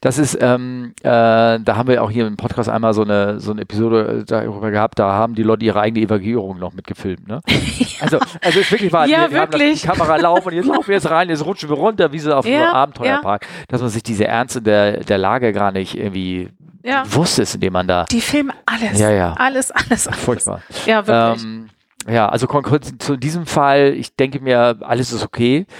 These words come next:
Speaker 1: Wir haben davor auch geredet, ähm, ich glaub, Pro-, laut Prospekt ist immer Selbstschutz irgendwie, äh,
Speaker 2: Ja.
Speaker 1: wichtig. Dann haben wir vorher geredet, diese Maske, ähm, da, das sind so Träger-Rauchschutzmasken, Träger
Speaker 2: Richtig.
Speaker 1: Firma Kiel, glaub ich, ne? Die
Speaker 2: Ja.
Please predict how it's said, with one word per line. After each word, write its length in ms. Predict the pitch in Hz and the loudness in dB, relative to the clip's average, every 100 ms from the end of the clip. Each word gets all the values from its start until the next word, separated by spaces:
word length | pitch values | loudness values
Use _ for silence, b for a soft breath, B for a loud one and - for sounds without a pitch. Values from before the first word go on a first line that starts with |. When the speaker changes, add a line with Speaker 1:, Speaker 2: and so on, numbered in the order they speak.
| B - | B -2
Speaker 1:
Wir 80 | 127 | 0
haben 100 | 127 | 0
davor 280 | - 143 131 | -2 -2 -2
auch 100 | - | 0
geredet, 460 | 120 127 123 - | 2 2 2 -2
ähm, 480 | 110 113 117 113 113 | 0 4 2 0 -10
ich 80 | 113 | -6
glaub, 220 | - 117 | -2 -2
Pro-, 180 | - 131 | -2 -6
laut 220 | 120 120 | 0 -2
Prospekt 400 | - 123 - 131 | -2 -4 -2 -2
ist 100 | 123 | -2
immer 180 | - 113 | -2 -2
Selbstschutz 540 | 107 123 - 160 - - | 0 0 0 -2 -2 -4
irgendwie, 480 | 135 131 131 127 | -2 0 2 2
äh, 420 | 135 131 - - 127 | 0 -2 -8 -4 0
Speaker 2:
Ja. 280 | 196 175 | 0 0
Speaker 1:
wichtig. 340 | 139 - 143 135 B B B - | 0 0 0 -2 B B B -4
Dann 120 | 117 | 0
haben 220 | 131 117 | 0 0
wir 280 | 120 117 113 | 2 4 2
vorher 500 | - - 139 135 120 | -4 -4 2 2 2
geredet, 400 | 107 120 117 - - - | -2 -2 -2 -4 -12 -10
diese 320 | 113 104 104 101 | -6 -4 -4 -6
Maske, 640 | 113 131 - 104 110 120 - | -6 -4 -2 -2 -2 -8 -14
ähm, 120 | 98 | -10
da, 120 | - 120 107 - - B - | -4 -4 -6 -14 -20 B -6
das 140 | 123 | -2
sind 100 | 160 | 0
so 80 | 147 | 0
Träger-Rauchschutzmasken, 1300 | - 147 160 151 123 156 - - 117 - - - - | 2 2 4 4 2 0 0 -4 -4 -6 -6 -6 -2
Träger 260 | 110 135 | 0 2
Speaker 2:
Richtig. 400 | 131 135 170 165 | 2 0 -4 -8
Speaker 1:
Firma 280 | - 120 107 | -2 -2 -2
Kiel, 260 | - 135 160 | -4 -4 0
glaub 180 | 156 185 | 0 0
ich, 140 | 160 | -2
ne? 220 | 131 302 | -2 0
Die 60 | 208 | 0
Speaker 2:
Ja. 260 | 185 180 | 0 -2